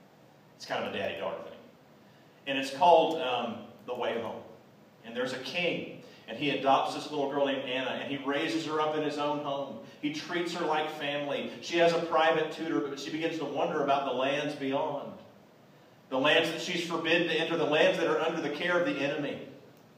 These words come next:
the enemy of her father. And so she's lured away. She's enticed, and she can't stand it any longer. She leaves home. She goes away to the enemy territory, and then she belongs no longer to the king.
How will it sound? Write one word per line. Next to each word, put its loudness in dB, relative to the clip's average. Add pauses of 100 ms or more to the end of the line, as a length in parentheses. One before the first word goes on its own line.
(320)
the -10
enemy -4
of -6
her -10
father. -12 (920)
And -12
so -4
she's -4
lured 2
away. 2
She's -4
enticed, -4 (180)
and -6
she -4
can't 2
stand 4
it 4
any 0
longer. 6
She -4
leaves -4
home. -6
She -10
goes 0
away 0 (100)
to -8
the -6
enemy -2
territory, -8 (380)
and -8
then -2
she -4
belongs 0
no -8
longer -2
to -12
the -18
king. -16